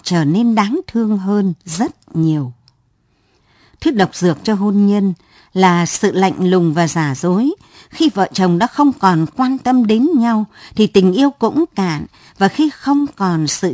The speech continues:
chân thành thì họ không còn tôn trọng nhau nữa. Ở truyện ngắn này, sự gắn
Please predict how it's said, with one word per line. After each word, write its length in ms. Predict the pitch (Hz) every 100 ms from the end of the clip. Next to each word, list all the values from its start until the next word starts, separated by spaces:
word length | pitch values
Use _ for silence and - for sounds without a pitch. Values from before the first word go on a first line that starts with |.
| -
chân 260 | 262 254 233
thành 320 | 185 160 143 - - -
thì 120 | 190
họ 240 | 147 147 -
không 260 | - 226 196
còn 300 | - 170 143 131 -
tôn 220 | 220 202 185
trọng 300 | 175 131 151
nhau 180 | 190 190
nữa. 340 | 175 175 262 - _ _ _ - _ _ _ _ - - -
Ở 140 | 196
truyện 360 | - 220 170 190
ngắn 180 | 208 349
này, 320 | 233 180 151 - _
sự 260 | - 220 180
gắn 240 | 208 254